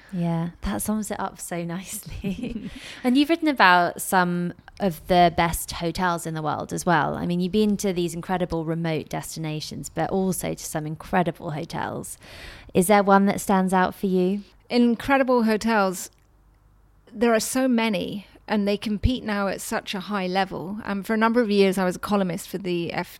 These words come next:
Speaker 2: T How to Spend It magazine, and it was all hotels. So I was kind of crowded by beautiful, exceptional, very expensive, grand five-star hotels. And I think I got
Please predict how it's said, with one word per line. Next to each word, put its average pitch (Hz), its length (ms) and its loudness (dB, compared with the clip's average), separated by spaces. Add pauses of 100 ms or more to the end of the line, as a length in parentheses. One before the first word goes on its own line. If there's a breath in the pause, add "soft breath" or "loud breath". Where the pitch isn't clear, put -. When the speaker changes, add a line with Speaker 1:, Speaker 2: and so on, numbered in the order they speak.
Speaker 2:
T 190 320 -6
How 196 160 -2
to - 100 -10
Spend 175 260 -6
It 170 120 -6
magazine, 165 520 -6
and 170 160 -6
it 160 120 -4
was 185 160 0
all 240 280 4
hotels. 180 560 -2
So 170 200 -4
I 196 80 -4
was 190 100 -6
kind 190 140 -4
of 175 80 -8
crowded 196 540 0
by 170 280 -2 (440)
beautiful, 208 500 -4 (100)
exceptional, - 880 -8 (400 loud breath)
very 202 280 4
expensive, 185 720 -6 (200)
grand 180 440 4
five-star 185 500 0
hotels. 190 600 -2 (680 loud breath)
And 214 280 6
I 214 120 6
think 285 420 2
I 202 320 2
got 220 300 0